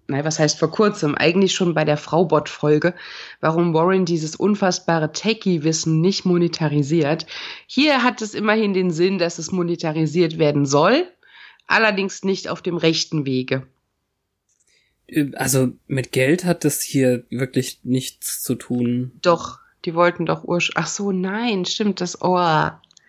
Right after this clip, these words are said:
Speaker 2: Ja.
Speaker 1: Ja, okay.
Speaker 2: <laughs> Man denkt
Speaker 1: Ich dachte,
Speaker 2: es,
Speaker 1: ich
Speaker 2: man
Speaker 1: dachte
Speaker 2: denkt es für
Speaker 1: irgendwie,
Speaker 2: eine
Speaker 1: die wollten
Speaker 2: Sekunde.
Speaker 1: eine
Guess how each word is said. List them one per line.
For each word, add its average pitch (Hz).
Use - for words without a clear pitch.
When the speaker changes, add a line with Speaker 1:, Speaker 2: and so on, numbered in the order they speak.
Speaker 2:
Ja. 147
Speaker 1:
Ja, 165
okay. 175
Speaker 2:
<laughs> -
Man 180
denkt 185
Speaker 1:
Ich 202
dachte, 156
Speaker 2:
es, -
Speaker 1:
ich -
Speaker 2:
man 135
Speaker 1:
dachte 285
Speaker 2:
denkt 190
es 254
für 320
Speaker 1:
irgendwie, 320
Speaker 2:
eine 311
Speaker 1:
die 285
wollten 285
Speaker 2:
Sekunde. 262
Speaker 1:
eine 254